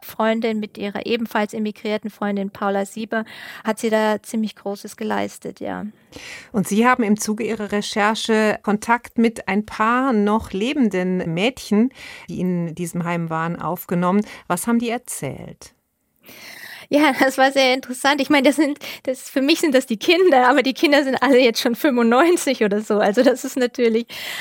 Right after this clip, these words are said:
Speaker 1: eine sehr prekäre Situation, weil ich wollte die alle noch sprechen, bevor ihnen was passiert. Und die waren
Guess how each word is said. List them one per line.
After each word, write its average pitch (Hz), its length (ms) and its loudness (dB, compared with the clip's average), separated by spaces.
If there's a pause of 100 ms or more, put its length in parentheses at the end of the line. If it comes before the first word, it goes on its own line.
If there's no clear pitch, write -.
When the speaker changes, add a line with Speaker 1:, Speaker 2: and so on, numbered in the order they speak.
(100)
Speaker 1:
eine 226 200 -2
sehr 233 420 4
prekäre 269 760 4
Situation, 254 680 0
weil 220 160 4
ich - 180 -4
wollte 254 300 2
die 247 160 -2
alle 262 200 0
noch 247 180 -2
sprechen, 277 480 -2
bevor 254 260 2
ihnen 254 220 2
was 226 180 -2
passiert. 247 640 0
Und 247 220 -4
die 247 120 -4
waren 262 520 0